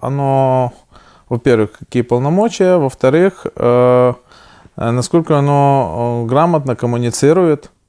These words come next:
э, с теми, от кого тоже зависит это принятие решения. То есть на-, насколько есть авторитет, уважение и прочее, и насколько,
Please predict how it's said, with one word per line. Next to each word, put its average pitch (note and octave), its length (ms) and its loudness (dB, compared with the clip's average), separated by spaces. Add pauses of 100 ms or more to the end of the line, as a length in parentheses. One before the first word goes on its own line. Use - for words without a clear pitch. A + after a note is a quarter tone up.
(320)
э, A2+ 880 -4
с - 120 -10
теми, E3+ 400 2
от - 220 -6
кого B2 240 0
тоже C3+ 340 0
зависит A#2 460 -2 (260)
это A2 220 -6
принятие A2 580 -8
решения. F2+ 560 -8
То A#1 120 -10
есть F#2+ 200 -12
на-, A2 300 -8
насколько G#2+ 1120 -2 (240)
есть G2+ 460 -10
авторитет, G#2 720 -6
уважение A#2 800 -6
и - 60 -18
прочее, E3+ 420 -6
и - 20 -4
насколько, C#3+ 640 -2